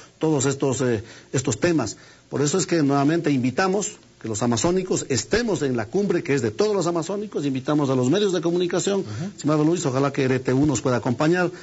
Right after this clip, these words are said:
Speaker 1: Asimismo, invito a todos los medios de comunicación nacionales, a la prensa internacional, que vengan, que escuchen la voz de una región que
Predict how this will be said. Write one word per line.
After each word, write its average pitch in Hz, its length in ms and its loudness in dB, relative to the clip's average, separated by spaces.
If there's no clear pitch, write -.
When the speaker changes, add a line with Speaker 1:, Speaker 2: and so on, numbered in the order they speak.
Speaker 1:
Asimismo, 131 380 0
invito 131 300 2
a 110 40 -2
todos 165 200 2
los 147 120 2
medios 151 220 2
de 135 80 2
comunicación 143 580 0
nacionales, 139 600 0
a 127 80 -6
la 117 120 -2
prensa 127 300 0
internacional, 127 680 0
que 202 80 0
vengan, 214 340 0
que 185 80 -2
escuchen 226 360 2
la 170 80 2
voz 214 360 -2
de 151 160 2
una 226 260 2
región 175 560 0
que 170 340 0